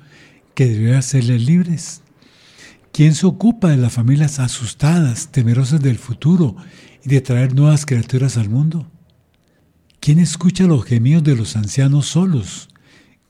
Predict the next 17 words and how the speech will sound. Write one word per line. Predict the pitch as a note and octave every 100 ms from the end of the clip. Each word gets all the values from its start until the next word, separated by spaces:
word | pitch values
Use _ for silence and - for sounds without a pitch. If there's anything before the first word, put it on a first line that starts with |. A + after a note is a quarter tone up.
| -
que | C#3+
en |
lugar | B2+ A2+ A2+ D#3
de | D3
ser | A2+ C#3 C#3
valorados | F3+ F3+ E3+ D#3 D3+ C#3
son | C#3+ D#3+ - -
aparcados, | C#3 - A#2+ G#2 - D3 A#2+ G2 - - _ _ _ _ _ _
con | - B2
la | A#2+ -
perspectiva | C3 - B2+ A2+ - D#3+ D#3+
falsamente | D3+ E3 D#3+ D#3+ D3+ D3 C3+ C3+
digna | F#3 F3+ F3+ D3 - - _ _ -
de | B2+
una | C3
muerte | B2+ C3 A#2+ C3
dulce, | A#2 F3+ G3 - F3+